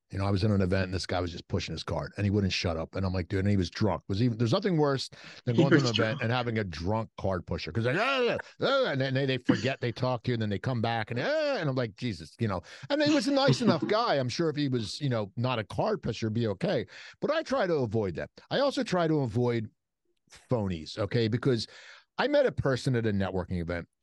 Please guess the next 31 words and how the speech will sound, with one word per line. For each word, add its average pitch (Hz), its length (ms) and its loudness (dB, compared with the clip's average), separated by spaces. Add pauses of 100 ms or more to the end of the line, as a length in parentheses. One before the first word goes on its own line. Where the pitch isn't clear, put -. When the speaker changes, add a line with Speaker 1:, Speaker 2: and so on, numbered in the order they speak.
Speaker 1:
and 120 280 4
right 254 220 4
off 196 160 2
the 135 80 0
bat, 90 260 -2
this 147 120 -2
is - 60 -10
when 214 120 0
I - 20 -2
first 175 280 -2
started, 95 340 -2
right 294 260 0
off 277 160 2
the 196 80 0
bat, 120 340 -2 (680)
I 175 80 0
knew 190 120 2
this 135 120 -4
person 139 280 -2
was 92 100 -4
full 117 160 -2
of 87 80 -6
shit. - 300 -4 (800)
Just - 160 -4
a - 60 -2
phony. 107 480 -4 (500)
Okay, 127 160 2 (140)
flash 277 320 0
forward 196 340 4 (200)
two 262 120 2
years, 202 360 6